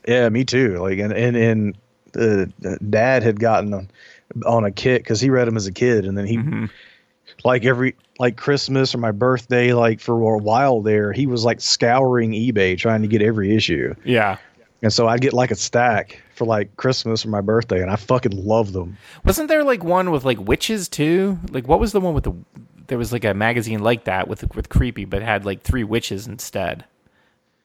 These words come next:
Speaker 1: I don't remember there being, <sighs> I remember,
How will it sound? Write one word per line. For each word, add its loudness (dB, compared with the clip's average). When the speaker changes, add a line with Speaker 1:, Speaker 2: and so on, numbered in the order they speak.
Speaker 1:
I 0
don't 0
remember 6
there 6
being, 2
<sighs> -10
I 2
remember, 2